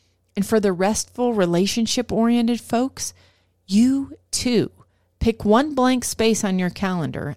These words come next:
and lock down time to do that one thing that bothers you around the house or yard that needs attended to. You know what it is. It'll come to your mind right away.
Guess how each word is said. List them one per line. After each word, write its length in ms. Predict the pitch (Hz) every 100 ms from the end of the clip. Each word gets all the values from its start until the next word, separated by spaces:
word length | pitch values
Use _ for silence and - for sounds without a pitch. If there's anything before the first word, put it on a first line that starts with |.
| -
and 160 | 170 156
lock 480 | 160 180 220 233 -
down 440 | - 180 185 190 185
time 640 | - - 180 147 123 143 - - _ _ -
to 140 | 196
do 160 | 190 196
that 280 | 170 -
one 520 | 156 165 202 247 247 240 _ _
thing 540 | _ 262 233 139 151
that 180 | 156 -
bothers 520 | 190 202 233 214 165
you 360 | 151 147 156 170 - _ _ _ -
around 420 | 180 180 185 196
the 100 | 175
house 460 | 156 202 196 208 -
or 120 | 165
yard 500 | 170 185 190 143 156
that 200 | 175 -
needs 260 | 190 190 190
attended 520 | - 220 226 226 160
to. 260 | - - -
You 180 | 214
know 220 | 247 233 254
what 240 | 240 214
it 100 | 190
is. 260 | 175 - 165
It'll 160 | 175
come 300 | - - 220
to 140 | 202 214
your 80 |
mind 300 | 202 165 160
right 360 | 156 160 180 185
away. 420 | 175 151 - -